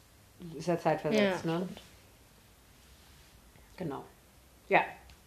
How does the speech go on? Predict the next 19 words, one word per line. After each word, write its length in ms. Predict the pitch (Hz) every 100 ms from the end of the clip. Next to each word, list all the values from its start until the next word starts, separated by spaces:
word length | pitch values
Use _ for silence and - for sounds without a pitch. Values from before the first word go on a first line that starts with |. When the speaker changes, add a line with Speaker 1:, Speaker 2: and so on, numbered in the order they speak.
| -
Speaker 1:
so 100 | 196
viel 140 | 185 170
dazu. 340 | 156 156 143 - - - - - - - - - - - - - - - - - -
Das, 260 | 165 156 -
äh, 40 |
Speaker 2:
Und 200 | 156 165 196
das 140 | 196
war 100 | 208
diese 260 | 196 185 180
Woche 200 | 180 190
los. 300 | 185 190 -
Speaker 1:
Das 220 | 185 185
war 80 | 185
diese 280 | 175 165 160
Woche 200 | 160 165
los, 280 | 151 156 -
die 160 | 160
Wahl. 280 | 151 147 151 - - - - - - - - - - - - - - - - - - -
Ja. 220 | 196 170